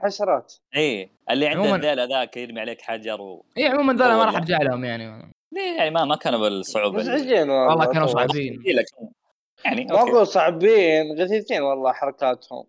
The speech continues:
Speaker 3: حتى مع، مع، مع حصان والله يشقونك شق. <laughs>
Speaker 2: لا، ألعب
Speaker 3: ف-
Speaker 2: دون حصان أفضل.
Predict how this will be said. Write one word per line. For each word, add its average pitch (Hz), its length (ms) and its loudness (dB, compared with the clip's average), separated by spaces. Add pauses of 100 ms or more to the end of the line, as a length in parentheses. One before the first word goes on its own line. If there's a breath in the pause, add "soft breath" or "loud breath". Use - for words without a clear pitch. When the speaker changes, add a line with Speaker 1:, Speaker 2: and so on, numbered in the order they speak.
(160)
Speaker 3:
حتى - 340 -4
مع، 170 200 -4
مع، 139 500 -8
مع 123 200 -8
حصان 151 440 -2
والله 123 380 -2
يشقونك 127 560 -8
شق. 160 320 -8 (240)
<laughs> - 1120 -10
Speaker 2:
لا، 147 260 2
ألعب 123 160 -2
Speaker 3:
ف- - 20 0
Speaker 2:
دون 160 140 -2
حصان 98 260 -10
أفضل. 92 260 -12